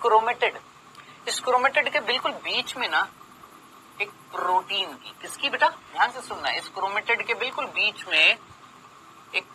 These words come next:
प्रोटीन की, किसकी मेरे भाई? प्रोटीन की। किसकी?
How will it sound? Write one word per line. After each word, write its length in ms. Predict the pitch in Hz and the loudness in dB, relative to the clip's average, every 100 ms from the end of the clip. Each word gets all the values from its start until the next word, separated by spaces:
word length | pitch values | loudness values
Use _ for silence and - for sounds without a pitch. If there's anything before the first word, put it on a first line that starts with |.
| - | -12
प्रोटीन 540 | 185 190 202 233 233 196 | -4 2 2 4 4 4
की, 280 | 127 - - | -8 -18 -16
किसकी 440 | 170 - 226 294 | -14 -2 2 2
मेरे 180 | 262 220 | 2 0
भाई? 320 | 185 196 269 349 - - - - - | 4 6 6 2 -8 -20 -20 -20 -14
प्रोटीन 520 | - 175 175 - 123 - | -6 -4 -4 -6 -12 -12
की। 260 | - - - | -18 -20 -14
किसकी? 480 | 180 - 240 254 | -12 -4 2 2